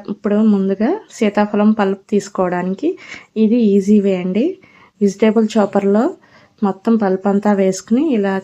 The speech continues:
చాప్ చేసుకుంటే గింజలు విడిగా పల్ప్ విడిగా వచ్చేస్తుంది. గింజలు అయితే ఈజీగా తీసేసుకోవచ్చండి. చూసారు కదా, పల్ప్ అయితే రెడీ అయిపోయింది. ఇది ఒక బౌల్లోకి తీసుకుని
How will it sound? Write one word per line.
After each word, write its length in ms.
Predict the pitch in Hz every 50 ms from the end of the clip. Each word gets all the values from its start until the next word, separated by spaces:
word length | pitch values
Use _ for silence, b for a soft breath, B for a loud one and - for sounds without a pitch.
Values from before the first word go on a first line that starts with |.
| - -
చాప్ 240 | 220 190 190 190 190 -
చేసుకుంటే 580 | - 202 190 - - - - 180 190 - 220 254 370 427 - B B B B B B B B 190
గింజలు 380 | 196 196 196 190 202 214 208 202 196
విడిగా 280 | 190 190 185 202 247 294 285 -
పల్ప్ 300 | 214 190 196 190 - - 190
విడిగా 280 | 196 190 190 185 190 202 196
వచ్చేస్తుంది. 640 | 185 190 - 196 180 185 - - 196 185 185 214 262 330 381 - - 175
గింజలు 320 | 202 196 190 190 190 202 202 185
అయితే 200 | 185 - - - - - 208
ఈజీగా 400 | 196 196 185 190 202 185 196 214 220 -
తీసేసుకోవచ్చండి. 960 | 202 190 185 - 190 185 - - - 185 180 175 - - 196 185 202 226 285 381 381 B B B B B B B B B -
చూసారు 300 | 208 202 208 220 208 - 196
కదా, 160 | 185 208 247 262 254 -
పల్ప్ 280 | 196 185 185 185 - 190
అయితే 160 | 190 190 - 233 233 220
రెడీ 160 | 190 185 196 190 185
అయిపోయింది. 480 | 185 185 - 180 180 185 190 233 285 330 311
ఇది 160 | 247 233 220 214 202
ఒక 80 | 208 208 185
బౌల్లోకి 420 | 196 190 185 185 185 190 190 - _ - 196
తీసుకుని 420 | 185 185 - - - 208 247